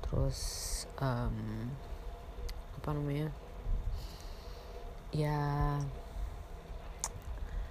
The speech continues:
isi chatannya tuh dikirim ke gue. <laughs> Gue ngeliatnya kayak jam delapan pagi apa jam sembilan pagi gitu, gue baru buka mata, anjir. Tiba-tiba gue baca gitu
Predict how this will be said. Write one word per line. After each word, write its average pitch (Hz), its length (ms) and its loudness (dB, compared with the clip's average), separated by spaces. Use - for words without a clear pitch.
isi 175 240 6
chatannya 156 720 4
tuh 233 320 4
dikirim 143 440 4
ke 147 120 2
gue. 175 360 6
<laughs> - 480 0
Gue 180 160 6
ngeliatnya - 400 2
kayak - 240 2
jam 123 200 2
delapan 120 360 2
pagi 127 400 2
apa 160 160 2
jam 139 160 4
sembilan 127 240 2
pagi 127 280 4
gitu, 135 160 4
gue 135 160 6
baru 127 240 6
buka 127 280 0
mata, 127 400 4
anjir. 139 360 6
Tiba-tiba 135 400 2
gue 139 160 2
baca 131 280 2
gitu 131 260 0